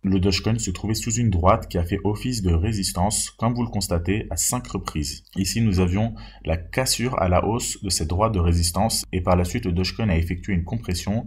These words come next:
et nous l'avons donc acheté sur ces niveaux-là. Ici, nous avions notre premier niveau de bénéfice sur les trente Satoshi. Puis ici, notre second niveau de bénéfice sur les cinquante Satoshi.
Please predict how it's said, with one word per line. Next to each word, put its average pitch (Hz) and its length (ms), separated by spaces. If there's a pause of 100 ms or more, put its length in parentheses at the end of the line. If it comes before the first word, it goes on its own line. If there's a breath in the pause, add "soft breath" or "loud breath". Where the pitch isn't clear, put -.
(360 loud breath)
et 87 80
nous 92 100
l'avons 90 240
donc 90 240
acheté 110 640
sur 92 240
ces 92 140
niveaux-là. 98 480 (260)
Ici, 101 260
nous 101 160
avions 98 180
notre 85 160
premier 123 360
niveau 107 320
de 98 80
bénéfice 98 420
sur 87 100
les 78 120
trente - 180
Satoshi. 101 640 (680 soft breath)
Puis 123 520
ici, 107 320
notre 90 260
second 123 500
niveau 110 460
de 87 120
bénéfice 101 680
sur - 180
les 98 100
cinquante 101 420
Satoshi. - 560